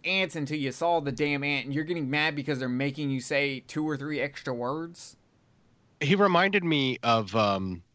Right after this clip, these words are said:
Speaker 2: uh, the guy from X the Unknown, um, Quatermass. Like, the way Quatermass was, like, really just kind of,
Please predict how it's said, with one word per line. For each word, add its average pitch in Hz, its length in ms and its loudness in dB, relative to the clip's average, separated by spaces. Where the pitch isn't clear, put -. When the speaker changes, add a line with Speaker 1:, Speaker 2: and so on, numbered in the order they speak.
Speaker 2:
uh, 104 260 4
the 123 100 2
guy 127 260 4
from 123 280 2
X 135 220 0
the 135 120 2
Unknown, 120 760 4
um, 101 720 2
Quatermass. 120 680 2
Like, 135 220 4
the 143 80 2
way 139 200 4
Quatermass 135 680 0
was, 117 140 -6
like, 110 260 -4
really 127 340 2
just 110 240 -2
kind 117 200 2
of, 101 120 -2